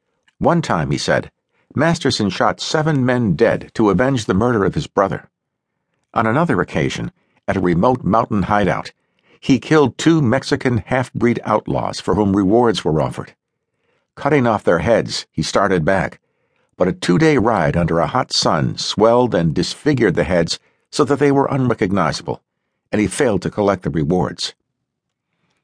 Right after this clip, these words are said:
When Cockrell's stories appeared in the New York Sun, they were picked up, reprinted, and expanded upon in newspapers around the country, and became the foundation of the Bat Masterson gunfighting legend.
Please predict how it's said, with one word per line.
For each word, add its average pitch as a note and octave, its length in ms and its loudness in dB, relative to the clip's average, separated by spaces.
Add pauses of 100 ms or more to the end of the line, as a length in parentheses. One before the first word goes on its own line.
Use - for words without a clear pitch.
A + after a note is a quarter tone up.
(160)
When A#2+ 140 0
Cockrell's D3 500 0
stories G#2 480 2
appeared F#2+ 420 2
in E2+ 100 2
the F2 100 2
New F#2+ 120 2
York F#2 300 2
Sun, F2 380 -4 (420)
they A#2+ 100 0
were A#2+ 140 2
picked - 300 -2
up, A2 240 -2 (200)
reprinted, G#2+ 680 2
and F2+ 120 -2
expanded A2 560 0
upon D#2 380 0
in F2+ 100 0
newspapers B2 600 0
around A2+ 360 2
the A#2+ 60 0
country, A2 460 -4 (460)
and A#2 120 2
became C#3+ 300 0
the C3 100 0
foundation C3 680 0
of D#2+ 100 -2
the E2 100 -2
Bat B2 360 0
Masterson G#2 720 -2
gunfighting G2+ 600 0
legend. D2+ 420 -2